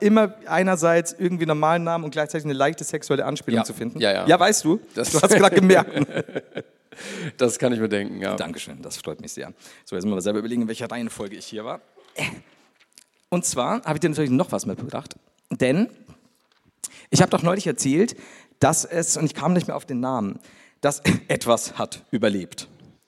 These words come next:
Speaker 2: Ja.
Speaker 1: Und zwar, äh, ein, ich habe doch gesagt, das war so ein Igel mit einem lange Sch-, mit einem langen Schnabel.
Speaker 2: Du hast dich, glaub ich, sehr drüber lustig gemacht, kann das sein? Wie hässlich der wäre.
Speaker 1: Ja,
Speaker 2: Ja.
Speaker 1: das kann man so sagen.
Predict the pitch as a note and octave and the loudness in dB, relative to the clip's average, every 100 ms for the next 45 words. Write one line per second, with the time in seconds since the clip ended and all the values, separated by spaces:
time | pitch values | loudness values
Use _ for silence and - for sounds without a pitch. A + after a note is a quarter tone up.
0 | _ - - - A#2+ F#2+ F#2+ B2 A#2+ E3+ | _ -20 -18 -2 2 4 4 4 4 4
1 | F#3+ D3 C#3+ D3 C#3+ C#3 C#3+ C#3 D#3 D#3+ | 2 2 2 2 2 2 0 -2 -6 -6
2 | C#3+ D3 D3 - C3+ C3+ C3+ - F#3+ F#3+ | -6 -10 -6 -2 -2 -2 -6 -8 -4 2
3 | D#3 F#3+ C#4 - _ _ _ - C#3 C#3 | 4 2 -2 -12 _ _ _ -8 -4 0
4 | C3+ D3+ D3 - D#3+ C#3+ C#3+ B2+ B2 E3 | 2 0 -2 -6 -8 -4 0 2 2 0
5 | D3+ - B2+ C3 A2+ F2+ - _ - - | -4 -6 -2 0 0 -4 -8 _ -20 -16
6 | - C3 F3 - A#2+ C#3 B2+ A2+ C#3+ C3+ | 0 2 2 -4 2 2 4 0 0 2
7 | A#2+ C#3 - G#2+ - F2 F#2 - G#2 F#2+ | 2 2 0 -8 -10 -10 -12 -12 -14 -10
8 | G2+ B2 B2+ G#2+ B2+ F#2+ - F#2 F2+ F2+ | -8 -8 -8 -10 -12 -12 -12 -10 -8 -10
9 | F#2+ - _ _ _ - F#2 G#2+ B3+ _ | -12 -16 _ _ _ -10 -4 -4 -6 _
10 | _ G#2 F#2 A#2+ - F#2 - - A#3 A2 | _ -10 -6 -6 -2 -2 -2 -2 -2 -4
11 | - - C4 | -6 -4 -6